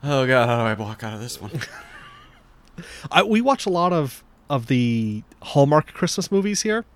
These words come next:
Speaker 2: at our, at my house.
Speaker 1: Oh, God.
Speaker 2: And, um, God, we watched one that was called, uh, A Carol Christmas.
Speaker 1: A, a ca-, like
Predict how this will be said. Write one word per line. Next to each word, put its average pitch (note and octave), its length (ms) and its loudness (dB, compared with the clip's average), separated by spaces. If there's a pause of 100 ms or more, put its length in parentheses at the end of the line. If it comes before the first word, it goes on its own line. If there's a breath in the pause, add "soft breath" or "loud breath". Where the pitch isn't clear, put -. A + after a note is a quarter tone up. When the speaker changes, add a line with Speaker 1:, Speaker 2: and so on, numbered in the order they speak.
(240)
Speaker 2:
at D3 80 -2
our, D#3+ 140 4
at F#3 100 -4
my E3+ 140 0
house. F#3 360 -2
Speaker 1:
Oh, C2 120 -14
God. - 320 -12 (580 soft breath)
Speaker 2:
And, B2 440 2
um, A2+ 500 -6 (420)
God, D3 380 -6
we F3 100 -4
watched E3 340 0
one D3 320 2 (360)
that C#3 220 -2
was B2+ 380 0
called, B2 480 -2 (1300 soft breath)
uh, C3 200 -2 (100)
A D3 200 -2
Carol D#3+ 520 0 (100)
Christmas. - 760 2 (1300)
Speaker 1:
A, F2+ 380 -8
a F#2 180 -4
ca-, F2+ 200 -10 (100)
like F2 180 -6